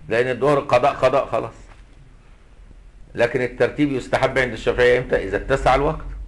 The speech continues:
لو أنا عندي وقت إن أنا أصلي الظهر وأصلي العصر قبل ما تغرب الشمس يبقى خير،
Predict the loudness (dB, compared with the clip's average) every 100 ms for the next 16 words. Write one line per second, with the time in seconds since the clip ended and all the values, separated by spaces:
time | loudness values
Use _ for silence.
0 | -12 -12 -12 -14 -16 -18 -18 -18 -14 -12
1 | -12 -12 -14 -12 -10 -8 -4 -2 -2 -4
2 | -2 -2 -2 -4 -4 -6 -4 -4 -4 -4
3 | -4 -2 -2 -2 -4 -2 -2 0 -2 -4
4 | -4 -2 -2 -2 -6 -6 -8 -6 -8 -6
5 | -4 -4